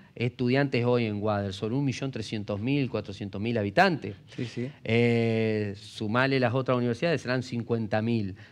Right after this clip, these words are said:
Speaker 1: Eh, y eso son universidades públicas, son universidades gratuitas que se sostienen con el impuesto y las contribuciones de todos
Speaker 2: Ujú.
Speaker 1: los habitantes, inclusive, lo marco siempre yo, de aquellos que nunca van a estar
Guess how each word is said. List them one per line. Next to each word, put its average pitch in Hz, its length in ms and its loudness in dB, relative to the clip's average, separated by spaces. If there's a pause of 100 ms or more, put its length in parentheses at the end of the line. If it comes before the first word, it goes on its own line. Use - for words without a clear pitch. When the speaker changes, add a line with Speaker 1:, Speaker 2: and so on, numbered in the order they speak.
(380)
Speaker 1:
Eh, 113 640 -2 (100)
y 160 220 2
eso 196 680 2 (580)
son - 220 -4
universidades 123 460 -2
públicas, 151 760 0 (200)
son - 180 -12
universidades 107 440 -4
gratuitas 120 640 -4
que - 80 -14
se - 140 -12
sostienen 117 560 -2 (260)
con 101 140 -8
el 101 100 -4
impuesto 131 540 0
y 107 60 -4
las 98 120 -4
contribuciones 104 540 -6
de 101 160 -6 (140)
todos 175 640 0 (100)
Speaker 2:
Ujú. 151 200 -4
Speaker 1:
los 117 200 -4
habitantes, 127 800 0 (300)
inclusive, 233 1040 6
lo 139 160 0
marco 165 320 2
siempre 160 320 -2
yo, 180 280 -2
de 147 200 2
aquellos 208 340 2
que 175 160 0
nunca 214 340 4
van 185 140 2
a 170 40 4
estar 180 360 2